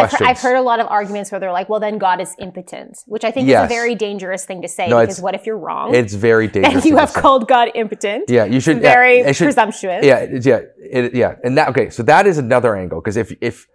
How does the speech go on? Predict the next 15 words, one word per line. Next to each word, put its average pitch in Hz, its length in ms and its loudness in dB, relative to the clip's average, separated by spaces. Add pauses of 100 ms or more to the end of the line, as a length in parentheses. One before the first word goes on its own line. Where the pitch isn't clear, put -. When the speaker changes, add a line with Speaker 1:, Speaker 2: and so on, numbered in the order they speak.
(240)
Speaker 2:
anyone 208 400 2
who's 135 160 -2
willing 135 220 2
to 123 60 -4
say, 95 460 -2 (380)
"If 131 240 2
my 135 380 4
theological 127 500 2
system 113 400 -2
isn't 107 240 -4
right, 98 360 -2
therefore 113 420 2
God 110 300 2
is 107 180 -6
impotent" 110 600 -10